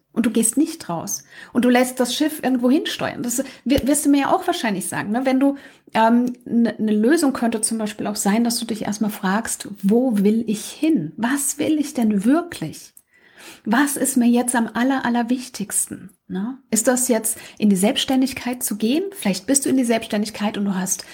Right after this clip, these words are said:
neue Ziele. Das heißt, wir werden ja auch einen Visionsworkshop machen im Moms Insider Club im, im Januar. Darauf freue ich mich auch schon sehr, dass wir einfach für uns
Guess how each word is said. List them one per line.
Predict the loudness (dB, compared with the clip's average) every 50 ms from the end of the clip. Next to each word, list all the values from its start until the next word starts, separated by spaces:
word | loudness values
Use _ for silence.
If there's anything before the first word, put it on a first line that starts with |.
| -20 -10 -2
neue | 2 4 4 4 4 2 2
Ziele. | 0 0 4 4 4 4 4 4
Das | 2 2 0 0
heißt, | 0 0 0 0 -2
wir | -4 -2
werden | 0 2 2
ja | 0 0
auch | -2 -2
einen | -2 -2 0
Visionsworkshop | 0 0 0 2 2 2 0 0 0 2 0 0 0 -2 -2 -2 -4 0 2
machen | 0 0 2 2 0
im | 2 2
Moms | 2 2 2 2 2 2
Insider | 2 2 0 2 0 -2 -2 -2 -4
Club | -2 -2 -2 -2 -2 -4
im, | -2 -2 0 -2 0
im | 0 0 0
Januar. | 0 2 0 2 0 0
Darauf | -2 -4 -6 -8
freue | -8 -6 -4 -4
ich | -4 -4 -6
mich | -8 -6 -6
auch | -8 -6
schon | -4 -2 0 0 2
sehr, | 2 2 2 2 0 -2 -6 -20 -20 -20 -20 -20 -20 -20 _ _ _ -4 -2
dass | -2 0 0 0
wir | 2 4 4 2 2 0 -6 -18 _ _ _ _ _ _ _
einfach | 0 2 2 2 2 -2 0
für | 0 0 2
uns | 4 6 6 6 4 4 0 -2 -4 -6